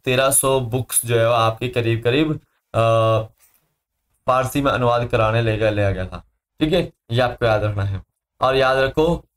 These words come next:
सैयद डायनेस्टी आती है। कौन सी डायनेस्टी आती है? सैयद डायनेस्टी आती है। तो यहाँ पे याद रखना है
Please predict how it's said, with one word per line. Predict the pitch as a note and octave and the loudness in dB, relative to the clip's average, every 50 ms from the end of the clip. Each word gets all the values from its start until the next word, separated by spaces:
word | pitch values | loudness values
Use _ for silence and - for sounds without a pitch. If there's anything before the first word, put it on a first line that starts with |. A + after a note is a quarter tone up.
| _ _ - | _ _ -6
सैयद | - - C#3 C#3+ D3 D#3 D3+ D3 | -2 0 0 2 2 2 2 2
डायनेस्टी | C#3+ C#3 C3 B2 A#2+ A#2+ - - - | 2 0 2 2 0 0 -2 -4 -8
आती | - - - - B2 | -10 -10 -10 -12 -14
है। | |
कौन | - - B2 B2+ | -6 -4 -2 -2
सी | B2 - B2 | -2 -2 -2
डायनेस्टी | B2 A#2+ A#2+ A#2+ B2 - - | -2 -2 -2 -2 -6 -4 -4
आती | A#2+ A#2 C3+ | -4 0 0
है? | D#3+ E3+ E3 - _ _ _ - | 0 0 -2 -4 _ _ _ -12
सैयद | - - B2+ C3 C3+ D3 D3 D3 | -8 -4 -4 0 0 0 0 0
डायनेस्टी | B2+ B2+ A#2 A2+ G#2+ A2+ A2 - A2 | 0 0 0 0 -2 -2 -4 -4 -6
आती | G2+ G2+ G2+ - F#2+ | -8 -8 -8 -12 -16
है। | F#2+ F#2 _ _ _ _ _ _ _ - | -16 -16 _ _ _ _ _ _ _ -6
तो | A#2+ | -2
यहाँ | B2+ C3+ C3+ - - | 0 0 0 0 2
पे | D3 | 2
याद | D3 C3+ C3+ C3 | 2 2 2 2
रखना | B2 B2+ B2+ B2 A#2+ | 2 2 2 2 2
है | B2+ C3 C#3+ E3 E3 D#3+ | 2 2 2 0 0 -4